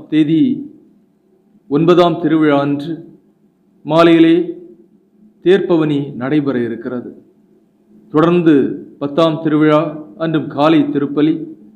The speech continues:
திருப்பலியை தொடர்ந்து தேர்ப்பவனி நடைபெற இருக்கிறது. எல்லா நாட்களும் மாலையிலே எம் பங்கு இறை மக்களுடைய சிறப்பு நிகழ்வுகள் நடைபெற இருக்கிறது.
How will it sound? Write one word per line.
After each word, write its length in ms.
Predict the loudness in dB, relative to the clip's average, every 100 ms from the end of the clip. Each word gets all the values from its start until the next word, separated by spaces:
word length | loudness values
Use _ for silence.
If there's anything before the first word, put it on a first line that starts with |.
| _ -4
திருப்பலியை 460 | -2 2 4 4 2
தொடர்ந்து 340 | 0 -2 0 0 0 -6 -16 -4
தேர்ப்பவனி 560 | -2 -2 -2 -2 0 -2 -6 -12 -8
நடைபெற 340 | 0 0 0 -2 -2
இருக்கிறது. 440 | -6 -8 -10 -12 -18 -20 -20 _ _ _ _ _ _ _ -2 4
எல்லா 180 | 4 4 2
நாட்களும் 460 | 0 0 0 0 -4 -10 -8
மாலையிலே 460 | -2 0 2 2 2 0 -6 -16 -20 _ _ -2
எம் 120 | -2 -2
பங்கு 280 | -2 0 2 2 2
இறை 140 | 2 0
மக்களுடைய 500 | -2 0 0 4 2 2 -2 -8 -18 -10
சிறப்பு 320 | -4 -2 -2 -2
நிகழ்வுகள் 520 | 0 4 4 2 -2 -2
நடைபெற 300 | -4 -4 -6 -6
இருக்கிறது. 400 | -10 -14 -18